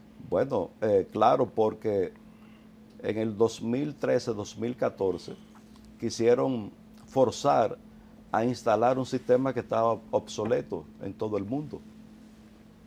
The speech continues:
Entonces, aquí no querían, eh, vender esas maquinitas con el software y la máquina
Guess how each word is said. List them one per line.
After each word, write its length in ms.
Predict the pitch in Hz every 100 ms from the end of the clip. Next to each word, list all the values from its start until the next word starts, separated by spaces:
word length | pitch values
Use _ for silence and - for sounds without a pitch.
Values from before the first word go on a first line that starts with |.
| -
Entonces, 380 | - 104 117 131 -
aquí 280 | 107 - 139
no 120 | 147
querían, 520 | 127 135 151 135 135 - - - - - -
eh, 200 | 110 101 101
vender 300 | 113 123 143
esas 200 | - 135
maquinitas 580 | 139 143 127 104 - 98 - - - - - - - - - - -
con 160 | 101 95
el 60 |
software 400 | - 143 135 120
y 40 | 127
la 100 | 113
máquina 480 | 110 110 107 104